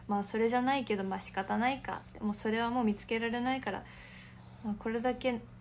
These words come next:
一ヶ月近く探し回った記念として回してみようと思ってね、回したんですよ。回しまして、で、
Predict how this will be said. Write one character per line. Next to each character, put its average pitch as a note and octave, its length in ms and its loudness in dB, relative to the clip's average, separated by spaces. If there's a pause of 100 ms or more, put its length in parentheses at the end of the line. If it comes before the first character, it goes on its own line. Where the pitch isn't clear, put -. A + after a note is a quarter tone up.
(120)
一 G#3+ 80 -6
ヶ A3+ 140 2
月 A#3 260 4
近 - 240 -2
く C4 160 0
探 A3 260 2
し B3 160 0
回 C4 220 6
っ C4 40 -2 (120)
た G#3+ 160 2
記 A3+ 160 0
念 A3 220 6
と A#3+ 160 -2
し A#3 80 -6
て B3 200 0
回 A3 240 4
し B3 60 -6
て B3+ 140 2
み C#4+ 120 4
よ E4 320 8
う - 40 -14
と G3+ 80 -4
思 F#3 80 -8
っ - 40 -14
て - 180 -14
ね、 B3 160 -8 (680)
回 G#3+ 180 6
し G#3+ 60 0
た A3 140 0
ん G3+ 80 4
で F#3+ 80 -6
す - 100 -12
よ。 - 80 -12 (1800)
回 G#3 280 0
し G#3+ 100 -8
ま B3 240 0
し - 140 -10
て、 F4+ 640 0 (1600)
で、 C#4+ 340 4